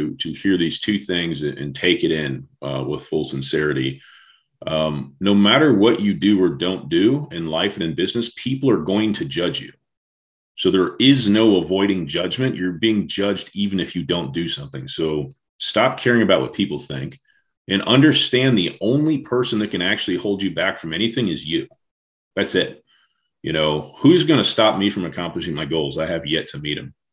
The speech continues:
I wouldn't wanna stop me. So I understand that unless I die first, I'm going to hit all my goals for that reason. The end.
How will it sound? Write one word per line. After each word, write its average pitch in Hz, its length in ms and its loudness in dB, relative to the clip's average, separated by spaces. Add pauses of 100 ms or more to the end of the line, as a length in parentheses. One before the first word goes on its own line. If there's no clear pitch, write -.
(440)
I - 80 -2
wouldn't 104 240 4
wanna 85 160 2
stop 65 340 -2
me. 78 240 -8
So 78 440 -2
I 85 180 -2
understand 104 680 2
that 82 80 -2
unless 82 380 -2
I 90 140 4
die 82 420 0
first, 104 500 -6
I'm 82 160 -8
going 87 220 -2
to 80 40 -4
hit 78 260 -4
all 80 200 0
my 71 140 -4
goals 67 280 -8
for 67 120 -12
that 62 160 -8
reason. - 260 -14 (2500)
The 80 140 -2
end. 123 280 -2